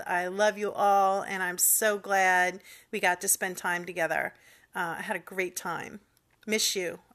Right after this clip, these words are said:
all. So today I wanna talk about, um, the drive-through. So I, I'm guilty. I totally confess. Um,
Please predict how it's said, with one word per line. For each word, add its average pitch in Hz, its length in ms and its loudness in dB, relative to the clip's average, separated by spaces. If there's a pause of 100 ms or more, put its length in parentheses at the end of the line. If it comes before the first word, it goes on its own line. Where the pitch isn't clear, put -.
(120)
all. 175 460 4 (1120)
So 254 320 8
today 311 320 4
I 392 100 6
wanna 359 200 8
talk 320 320 6
about, 247 460 10 (120)
um, 202 500 0 (540)
the 330 80 -2
drive-through. 277 720 6
So 226 720 4 (400)
I, 254 540 4 (160)
I'm 240 300 2
guilty. 220 640 0 (180)
I 220 340 -2 (140)
totally 262 360 -2
confess. 214 800 2 (600)
Um, 208 340 -2